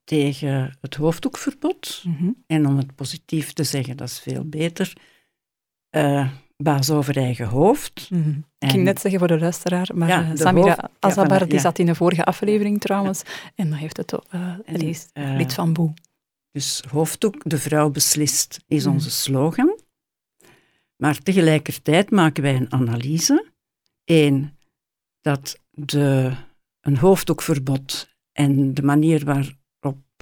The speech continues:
Speaker 1: de hoofddoek bekeken en verguisd wordt, in feite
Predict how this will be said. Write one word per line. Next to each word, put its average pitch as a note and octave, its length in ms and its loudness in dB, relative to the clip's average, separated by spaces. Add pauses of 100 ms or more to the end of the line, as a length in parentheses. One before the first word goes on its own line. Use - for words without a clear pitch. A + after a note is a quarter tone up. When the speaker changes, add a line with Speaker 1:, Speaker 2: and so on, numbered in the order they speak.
(120)
Speaker 1:
de D3 220 -4
hoofddoek C#3+ 800 -2 (680)
bekeken E3 600 4
en D3 120 4
verguisd D3 600 2
wordt, D#3+ 500 -2 (420)
in E3 140 4
feite F3+ 680 2